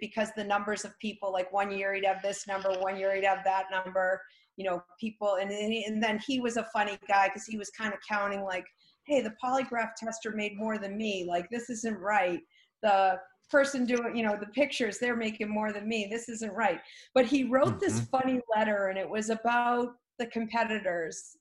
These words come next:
Speaker 1: It was two competitors saying, "Look, you know, I'm here every year. I'm putting this out for you every year. I'm, you know, I take all this risk on, and then I get these notes, 'Oh,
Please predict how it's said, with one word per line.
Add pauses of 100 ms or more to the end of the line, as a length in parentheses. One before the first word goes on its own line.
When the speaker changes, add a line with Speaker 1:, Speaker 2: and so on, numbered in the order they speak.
Speaker 1:
It
was
two
competitors
saying,
"Look, (580)
you
know, (120)
I'm
here
every
year.
I'm
putting
this
out
for
you
every
year.
I'm, (280)
you
know,
I
take
all
this
risk
on, (340)
and
then
I
get
these
notes,
'Oh,